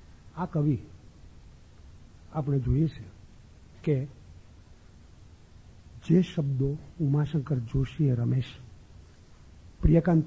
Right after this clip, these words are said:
પ-, મણિયાર માટે વાપરેલા કે વાયુમાંથી શિલ્પ કોતરવાની કલા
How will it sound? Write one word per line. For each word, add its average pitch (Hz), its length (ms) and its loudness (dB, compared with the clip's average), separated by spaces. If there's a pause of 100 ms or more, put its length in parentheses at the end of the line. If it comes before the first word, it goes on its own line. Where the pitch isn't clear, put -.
પ-, - 440 -6
મણિયાર 139 340 6
માટે 135 240 4
વાપરેલા 110 480 -6 (680)
કે 185 80 4
વાયુમાંથી 175 720 6
શિલ્પ 190 440 6
કોતરવાની 151 640 4
કલા 151 380 0